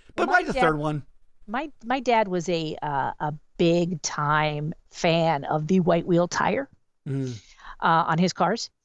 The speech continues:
Speaker 2: So he had, he would always get the white wheels, and he would take the Brillo. I can remember this very vividly. Take
Speaker 1: Right.
Speaker 2: Brillo, and he would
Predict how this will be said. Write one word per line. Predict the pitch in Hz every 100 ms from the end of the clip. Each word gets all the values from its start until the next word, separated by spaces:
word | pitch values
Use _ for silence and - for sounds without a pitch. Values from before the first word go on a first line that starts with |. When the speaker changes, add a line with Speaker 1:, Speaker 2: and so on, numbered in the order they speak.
| _ _ -
Speaker 2:
So | - 202 180 175 170
he | 175 233 220
had, | 185 175 160 -
he | - 220
would | 190
always | - 185 185 -
get | 170
the | 160
white | 151 160
wheels, | 160 151 156
and | 165
he | 170 175
would | 170
take | - 170 175 _ 185
the | 170
Brillo. | 170 233 151
I | 131
can | 156 151
remember | 151 143
this | 135 -
very | - 156 147
vividly. | 143 139 131 147
Take | 165 160
Speaker 1:
Right. | 170
Speaker 2:
Brillo, | 196 214 160 160 160
and | 151 151
he | 151
would | 147 151